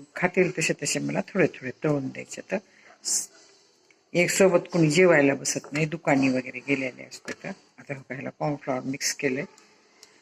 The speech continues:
मिरची मिक्स केली, आपल्या आपल्या हिशोबाने करायची आणि च-, चाखून बघायचं असं चांगलं झालंय का. चांगलं झालं तरच ते चांगलं लागणार आहे, म्हणून ते चोखून बघायचं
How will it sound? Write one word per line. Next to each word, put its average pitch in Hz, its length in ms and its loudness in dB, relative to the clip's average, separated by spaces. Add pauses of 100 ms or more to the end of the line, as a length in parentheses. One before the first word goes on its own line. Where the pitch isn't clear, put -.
मिरची 190 280 4
मिक्स 147 340 2
केली, - 400 -10 (160)
आपल्या 165 320 0
आपल्या 156 460 4
हिशोबाने 147 560 2
करायची 147 540 -2 (640)
आणि 175 320 4
च-, - 260 -6 (500)
चाखून 208 440 6
बघायचं 160 360 4
असं - 180 -4 (1000)
चांगलं 165 280 4
झालंय 147 260 2
का. - 140 -10 (840)
चांगलं 214 280 6
झालं 214 280 6
तरच 220 240 4
ते 190 100 -2
चांगलं 143 340 2
लागणार 131 360 -6
आहे, 190 220 -8 (880)
म्हणून 180 320 6
ते 202 140 -2
चोखून 220 420 4
बघायचं 143 440 4